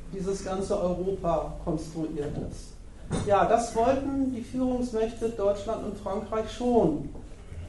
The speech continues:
Die wollten einen Zusammenschluss Europas als ökonomische Basis der Stärkung ihrer Macht und der Stärkung ihrer, der,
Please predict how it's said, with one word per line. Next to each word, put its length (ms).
Die 100
wollten 340
einen 220
Zusammenschluss 800
Europas 680
als 200
ökonomische 720
Basis 720
der 120
Stärkung 580
ihrer 220
Macht 360
und 100
der 120
Stärkung 480
ihrer, 260
der, 200